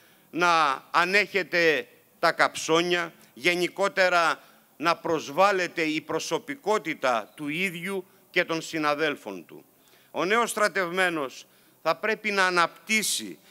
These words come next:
να έχει καλές σχέσεις με όλους τους άλλους στρατευμένους,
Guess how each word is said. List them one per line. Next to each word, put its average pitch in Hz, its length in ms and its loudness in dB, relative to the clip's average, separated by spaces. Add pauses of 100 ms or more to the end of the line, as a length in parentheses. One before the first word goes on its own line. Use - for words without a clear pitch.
(160)
να 143 120 0
έχει 180 280 0
καλές 180 440 2
σχέσεις 190 640 -2
με 165 160 0
όλους 208 400 0
τους - 260 -6
άλλους 156 320 2
στρατευμένους, 120 920 -6